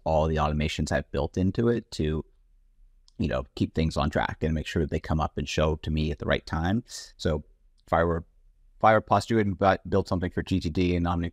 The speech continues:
in, in, in the App Exchange, I would work around some of those, and,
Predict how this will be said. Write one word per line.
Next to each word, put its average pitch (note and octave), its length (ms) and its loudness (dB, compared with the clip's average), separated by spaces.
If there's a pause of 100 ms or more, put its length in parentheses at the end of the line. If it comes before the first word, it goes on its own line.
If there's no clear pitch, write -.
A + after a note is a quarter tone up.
(100)
in, D#2+ 200 -6 (280)
in, D#2+ 340 -2 (100)
in E2 200 -2
the F2+ 80 -2
App G2+ 160 2
Exchange, E2 360 -2
I D#2 80 0
would F2 240 -4 (380)
work E2+ 180 -2
around D#2+ 300 -2
some D#2 180 -2
of D#2+ 60 -2
those, F#2 520 0 (560)
and, D#2 640 -2